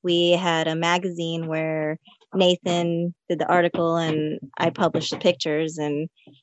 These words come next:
our friends were just passing it around. And, you know, we're next to these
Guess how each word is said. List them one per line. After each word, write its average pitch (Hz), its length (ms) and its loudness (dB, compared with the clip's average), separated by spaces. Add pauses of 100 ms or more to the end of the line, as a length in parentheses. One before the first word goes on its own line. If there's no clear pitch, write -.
(240)
our 214 140 2
friends 349 260 2
were 370 60 2
just 339 220 -2
passing 247 340 2
it 254 80 0
around. 208 800 2
And, 175 600 -2 (100)
you 185 120 -4
know, 170 460 -2
we're 202 340 2
next 196 320 0
to 214 140 2
these 175 440 -4